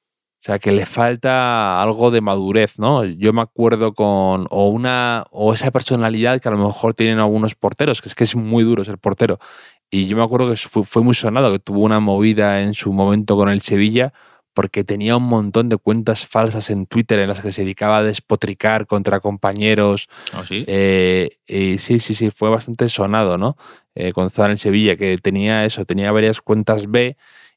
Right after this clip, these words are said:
Speaker 1: y, y se dedicaba a insultar a aficionados porque se habían metido con Sergio Rico, ¿no? Entonces, ese, ese, meterte en ese tipo de dobles vidas y demás, un poco lo que ahora se,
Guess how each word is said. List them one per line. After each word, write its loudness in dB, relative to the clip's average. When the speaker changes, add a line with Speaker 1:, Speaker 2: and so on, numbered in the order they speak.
Speaker 1:
y, 0
y 2
se -4
dedicaba 0
a -2
insultar -2
a 2
aficionados -2
porque 0
se -6
habían 2
metido 2
con -2
Sergio 0
Rico, 0
¿no? -6
Entonces, 0
ese, 0
ese, -8
meterte 0
en -2
ese 2
tipo 0
de 0
dobles 0
vidas 2
y -2
demás, 0
un -2
poco 0
lo 0
que -8
ahora 0
se, 0